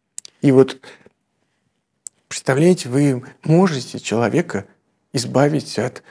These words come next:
фактической инвалидности, потому что он ограничен в своей деятельности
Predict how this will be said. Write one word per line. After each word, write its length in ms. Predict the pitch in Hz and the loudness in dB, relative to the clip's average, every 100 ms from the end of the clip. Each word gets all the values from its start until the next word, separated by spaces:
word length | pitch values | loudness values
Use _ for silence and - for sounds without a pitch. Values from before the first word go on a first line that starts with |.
| _ | _
фактической 680 | - - - - - - 139 | -6 -4 -4 -4 -4 -2 -2
инвалидности, 600 | 127 113 151 175 - - | -2 -2 -2 -2 -4 -12
потому 320 | - 196 120 | -12 -10 -8
что 160 | - | -6
он 120 | 120 120 | -4 -2
ограничен 640 | 127 131 127 139 135 98 - - | 0 0 0 -4 -4 -10 -12 -18
в 60 | - | -6
своей 220 | 110 104 | -4 -2
деятельности 720 | 110 151 156 113 - - | 0 -2 -2 -10 -10 -12